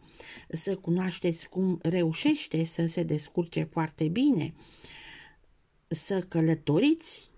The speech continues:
la fel cum călătorește și el, dar realizează venituri din aceste călătorii.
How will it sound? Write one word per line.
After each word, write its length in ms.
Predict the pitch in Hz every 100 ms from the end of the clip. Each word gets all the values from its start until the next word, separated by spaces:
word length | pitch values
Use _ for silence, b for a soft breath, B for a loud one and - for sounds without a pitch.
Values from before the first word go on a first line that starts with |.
| -
la 220 | 156 156
fel 280 | 175 180 -
cum 220 | 175 170
călătorește 800 | 156 147 143 135 151 190 - 220
și 320 | - 143 139
el, 200 | 180 269
dar 300 | 202 160 190 - - B B B
realizează 800 | 190 196 156 143 165 170 175
venituri 520 | 165 151 143 160 208 202
din 120 | 156
aceste 420 | 143 - 160 190
călătorii. 640 | - 202 214 - 277 170